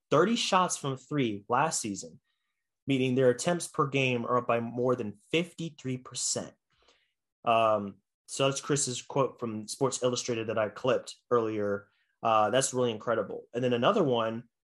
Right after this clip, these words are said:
uh, from an account on Twitter, No team has ever averaged thirteen threes made from above the break. So above the break, if you have the three-point line, it's right here. It's gonna be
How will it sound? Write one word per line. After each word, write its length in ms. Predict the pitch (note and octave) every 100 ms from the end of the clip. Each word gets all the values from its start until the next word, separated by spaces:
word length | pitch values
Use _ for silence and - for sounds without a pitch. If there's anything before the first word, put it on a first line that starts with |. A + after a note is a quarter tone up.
| _ A#2
uh, 120 | A2+
from 160 | -
an 80 | B2+
account 240 | - C3+ A#2+
on 100 | G#2
Twitter, 540 | - F#3 C3+ A#2 A#2 _ _ _
No 320 | A#2+ D#3+ A#3
team 640 | G#3 - G#3+ F3 B2+ G#2+ - _ _ _ -
has 180 | C#3+ - D#3+
ever 320 | F#3+ G#3 G#3
averaged 500 | G3+ F3 C3 A#2 - _ -
thirteen 840 | G3 G3+ - F3+ E3+ E3 D#3+ D3+ -
threes 540 | C#3+ C#3+ C#3 C3+ - -
made 480 | B2+ B2+ A#2+ A2 G#2+ - _
from 140 | B2+
above 380 | A2 A#2+ A#2+ -
the 60 | A#2
break. 320 | A#2 F#2 -
So 140 | -
above 260 | A#2+ C#3 C#3
the 80 | C3
break, 300 | C3 A#2+ A#2
if 100 | A#2+
you 60 |
have 100 | A#2+
the 60 | B2
three-point 440 | B2+ A#2+ B2+ A2+
line, 420 | A2+ A#2 A2+ A2+ A2 _ _ _
it's 420 | A#2+ A2+ - - - -
right 280 | A#2+ A#2 -
here. 380 | B2+ B2+ A2+ A2
It's 160 | -
gonna 160 | B2+ A#2+
be 460 | B2 A#2+ A#2 A2+